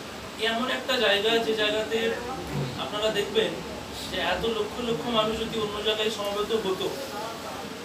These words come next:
সেটা পলিটিক্যাল র্যালি হোক কিংবা কোনো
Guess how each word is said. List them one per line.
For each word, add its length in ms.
সেটা 260
পলিটিক্যাল 480
র্যালি 320
হোক 140
কিংবা 220
কোনো 140